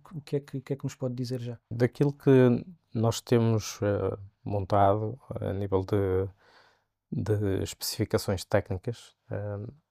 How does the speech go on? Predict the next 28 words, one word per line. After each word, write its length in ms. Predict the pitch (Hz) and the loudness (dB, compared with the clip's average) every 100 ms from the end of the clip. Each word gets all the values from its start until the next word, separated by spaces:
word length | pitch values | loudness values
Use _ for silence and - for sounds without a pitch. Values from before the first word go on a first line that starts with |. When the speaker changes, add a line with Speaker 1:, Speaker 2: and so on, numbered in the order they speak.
| - | -4
Speaker 2:
é 60 | |
uma 140 | 117 117 | 0 2
moto 220 | 120 117 | 2 2
equivalente 520 | 110 120 113 113 110 | 0 0 0 0 -2
a 20 | |
cento 240 | 110 117 107 | -2 -2 0
e 40 | |
vinte 200 | 107 101 | -2 -2
e 40 | - | -6
cinco. 420 | 92 90 - _ _ _ _ _ _ _ | -8 -10 -14 _ _ _ _ _ _ _
Eh, 280 | - 95 98 95 _ | -8 -6 -6 -10 _
portanto, 300 | _ - 90 _ - | _ -6 -6 _ -4
tem 180 | 113 107 | -2 0
cento 300 | - 117 117 | 0 0 0
e 40 | |
vinte 220 | 113 113 | -2 -2
quilómetros 440 | - 104 104 - - | -2 0 0 -2 -2
de 60 | |
autonomia, 640 | 101 - 117 123 143 151 151 _ _ _ _ _ | -4 -2 -2 0 0 -2 -4 _ _ _ _ _
tem, 380 | - 107 104 104 101 117 113 110 | -4 -2 -2 -6 -8 -10 -14 -8
faz, 420 | - 107 101 - | 0 0 0 -6
eh, 280 | 127 113 98 | -12 -8 -8
velocidade 420 | 101 101 - 98 | -6 -6 -2 0
máxima 320 | 104 101 - 101 | -2 -4 -6 -10
de 80 | |
cem 160 | - 104 | -8 -8
quilómetros 500 | 101 101 104 - 110 | -4 -2 -2 -4 2
hora 280 | 123 127 | 4 4